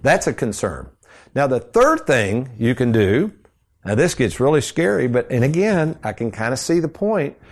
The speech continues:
Met a gentleman the other day. He's an engineer by trade, a very sharp man, and actually has done a really good job of managing his own four oh one k. So what he did,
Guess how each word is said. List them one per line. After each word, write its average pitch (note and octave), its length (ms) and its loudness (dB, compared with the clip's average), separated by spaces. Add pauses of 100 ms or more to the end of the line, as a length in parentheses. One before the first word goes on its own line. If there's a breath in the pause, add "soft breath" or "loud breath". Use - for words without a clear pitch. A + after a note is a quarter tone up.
(120 loud breath)
Met B2 200 0
a A#2 40 -2
gentleman C3+ 360 0
the B2+ 100 2
other C3 160 2
day. C#3+ 280 2
He's G#2+ 240 -2
an G2 100 0
engineer B2+ 440 0
by A#2+ 180 0
trade, D3+ 520 0 (400 soft breath)
a A2+ 160 0
very D#3 500 4
sharp A#2 380 0
man, F#2 380 -4 (840 soft breath)
and A#2 180 -2
actually D3 580 -2
has G#2+ 120 -2
done A2+ 200 0
a G#2 100 -2
really F3 560 2
good D#3 300 0
job B2+ 500 2
of F3+ 160 0
managing D3 480 0
his G3 180 -2
own B3+ 180 -2
four C3+ 260 0
oh G#2 40 2
one F2+ 220 -2
k. D#2+ 260 -4
So - 160 -8
what C3+ 200 0
he B3 200 -2
did, B2+ 460 0